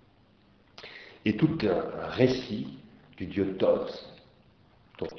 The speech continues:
à qui on doit, dans l'histoire égyptienne, l'écriture de l'Égypte, euh, se développe sur le fait qu'en fait l'écriture est un pharmacone, c'est-à-dire un poison,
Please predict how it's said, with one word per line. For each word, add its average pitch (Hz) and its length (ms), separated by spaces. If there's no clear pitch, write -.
à - 80
qui 113 300
on 85 60
doit, - 760
dans 87 240
l'histoire 80 420
égyptienne, 80 320
l'écriture 85 420
de 78 60
l'Égypte, 98 400
euh, 87 100
se - 200
développe 120 540
sur 123 360
le 123 120
fait 120 360
qu'en 95 140
fait 95 180
l'écriture 120 800
est 110 200
un 120 240
pharmacone, 87 580
c'est-à-dire 101 480
un 95 220
poison, 78 340